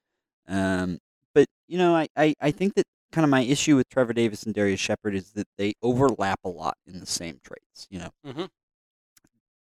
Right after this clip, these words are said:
Speaker 1: Darius Shepherd, um, four-year starter at North Dakota State,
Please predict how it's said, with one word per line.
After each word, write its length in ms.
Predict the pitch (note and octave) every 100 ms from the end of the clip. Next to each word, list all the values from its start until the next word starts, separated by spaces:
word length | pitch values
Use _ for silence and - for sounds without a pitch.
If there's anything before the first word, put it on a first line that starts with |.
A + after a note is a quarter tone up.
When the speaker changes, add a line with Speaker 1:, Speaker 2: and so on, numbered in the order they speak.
| _ _
Speaker 1:
Darius 220 | C3 A#2+ A2
Shepherd, 400 | A#2 G#2+ A2 - _ _ _ _ _
um, 420 | G#2 G#2+ G2+ F#2 - -
four-year 320 | B2 A#2 A2+
starter 460 | - G#2+ G2+ G2+ -
at 240 | G2 G2 _
North 180 | G#2+ G2+
Dakota 280 | _ G#2+ F#2+
State, 380 | - - F#2+